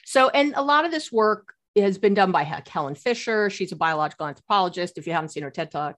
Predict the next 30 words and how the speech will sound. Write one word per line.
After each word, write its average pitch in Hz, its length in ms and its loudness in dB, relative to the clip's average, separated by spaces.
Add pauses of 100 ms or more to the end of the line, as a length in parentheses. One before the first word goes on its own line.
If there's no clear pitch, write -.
(100)
you - 60 -20
should. 185 360 -6
You 160 60 -6
know, 143 220 -10 (160)
she's, 180 320 -8 (180)
she's - 220 -10
kind 220 180 2
of 165 80 -2
the, 135 220 -4 (640)
the 202 140 6
O 190 160 8
G 170 420 0
of 170 420 -2 (300)
how 190 160 6
the 190 100 6
brain 185 280 4
works 180 280 2
on 185 200 4
love. 165 360 4
But 208 200 4 (380)
what 277 360 4
we 285 220 0
know 202 260 4
now 175 360 0
is 147 180 -6
that 156 240 0 (120)
literally 202 580 0
falling 175 400 0
in 160 100 -4
love 160 320 2